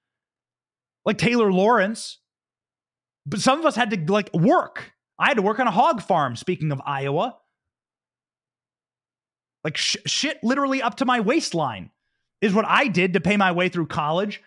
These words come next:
Zero student loan debt. Went to a community college. Some people had to work to get where they are today. I know this is a absolutely foreign concept for the left, but here is, uh, here is Kari Lake, and we celebrate Kari Lake,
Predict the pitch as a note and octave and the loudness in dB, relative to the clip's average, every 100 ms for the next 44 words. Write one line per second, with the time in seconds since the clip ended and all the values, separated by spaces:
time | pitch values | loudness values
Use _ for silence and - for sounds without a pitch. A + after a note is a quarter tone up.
0 | B2 A#2 G3 G3+ G3+ G3 G#3+ F#3 D#3+ D#3+ | -6 -2 2 2 2 0 0 2 2 2
1 | F3 A3+ - G#3+ D4 D4 D#4+ E4 G3 D#3+ | 2 0 -2 -4 -2 -4 -4 -4 -2 -4
2 | A#2 F2 - _ _ _ - F4 G4 E4 | -6 -8 -18 _ _ _ 4 4 6 4
3 | D4+ D4+ C#4 G3+ F3 G4 E4 - - A3+ | 4 2 2 2 4 4 4 -2 -8 -2
4 | G#3 B3 A3+ B3+ A#3 A#3 A3+ F#3+ D3 - | 0 0 2 2 2 2 2 0 -2 -4
5 | A#3 A3+ F#3+ C#3 F2+ _ _ _ _ G3+ | -2 0 0 -4 -10 _ _ _ _ -2
6 | B3+ A3+ A#3 A#3+ G#3 - _ - C#4 D#4 | 0 0 0 -2 -2 -8 _ -2 -2 0
7 | B3+ D#4 D4+ - C#4+ C#4+ C#4 B3 B3 A#3 | -4 -2 -2 0 2 4 2 0 0 0
8 | - C3 - _ _ _ _ - D#3 D3 | -4 -8 -10 _ _ _ _ -4 -2 0
9 | A3 D4 - _ - D3+ G#3+ G#3+ F#3 - | 0 -2 -8 _ -6 -2 0 0 -2 -4
10 | F3 E3+ E3 D#3+ F#3+ G3 G3 G#3 F#3+ G#3 | -2 0 -2 -2 -2 -2 -2 -2 0 0
11 | G#3+ G3+ A#3 - B3 F#3+ C#3 G#2 C3+ A2+ | -2 -2 -2 0 -2 -2 -4 -6 -6 -4
12 | G2+ F#2+ | -6 -8